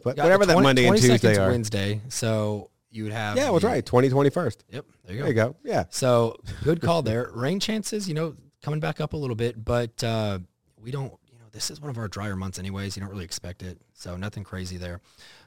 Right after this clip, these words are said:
Speaker 2: But, uh, you know, Dave kinda alluded to it. We'll be a little bit cooler, probably not all the way down to our average high of sixty-one. But looking back at last year, I actually was out of town for Christmas last year, um, but we only made it to forty-four degrees and, uh,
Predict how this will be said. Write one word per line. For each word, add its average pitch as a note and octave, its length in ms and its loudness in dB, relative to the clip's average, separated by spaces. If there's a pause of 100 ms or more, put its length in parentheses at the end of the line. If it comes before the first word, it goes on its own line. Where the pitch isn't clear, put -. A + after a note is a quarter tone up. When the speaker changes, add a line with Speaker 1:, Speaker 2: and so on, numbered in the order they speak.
Speaker 2:
But, B2+ 400 -6
uh, B2 260 -2
you D3 140 -4
know, C3 200 -2
Dave A#2 320 -6
kinda B2 180 -4
alluded G2+ 300 -4
to A2 160 -6
it. A2+ 60 -10
We'll A2 80 -8
be G#2+ 120 -4
a G#2+ 40 -4
little A2+ 160 -4
bit A2 140 -10
cooler, G#2 280 -14
probably A#2 520 -10
not G#2+ 240 -8
all G#2 120 -6
the G#2 60 -4
way G2+ 120 -4
down G2+ 180 -4
to G2 60 -4
our F#2 120 -4
average G2 380 -8
high G#2 100 -10
of F#2 80 -12
sixty-one. G#2 720 -6 (320)
But D#3+ 120 -4
looking D#3 220 -4
back B3 220 -4
at A#2 80 -6
last - 400 -6
year, E2+ 160 -10
I D3+ 160 -4
actually C3+ 300 -6
was G2 200 -8
out A#2 160 -6
of F#2 100 -12
town G#2 380 -6
for F#2 160 -12
Christmas F#2 380 -10
last E2 260 -12
year, F#2 180 -12 (380)
um, A#2 320 -6
but A#2 280 -4 (300)
we F#3 120 -10
only D#4 100 -6
made C4+ 100 -4
it D4 80 -10
to - 60 -10
forty-four F3+ 600 -8
degrees B2+ 560 -8 (180)
and, A2 420 -4 (220)
uh, G2+ 60 -18